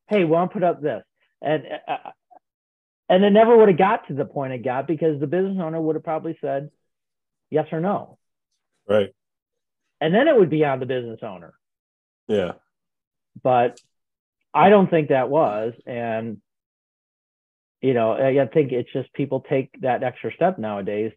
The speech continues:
Speaker 1: to, you know, take an opportunity, and it worked. <laughs> I mean.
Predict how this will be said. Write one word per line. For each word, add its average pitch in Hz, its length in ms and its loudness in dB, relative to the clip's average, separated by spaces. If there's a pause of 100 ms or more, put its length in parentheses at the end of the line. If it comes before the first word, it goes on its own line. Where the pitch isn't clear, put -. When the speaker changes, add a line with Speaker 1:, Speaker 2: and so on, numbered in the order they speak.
Speaker 1:
to, 104 300 -6
you 110 140 -6
know, 95 260 -10 (380)
take 107 140 -4
an 104 80 -4
opportunity, 107 800 -4
and 101 480 -6 (1080)
it 165 140 4
worked. 240 340 4 (500)
<laughs> - 440 -20
I - 880 -4
mean. 190 300 2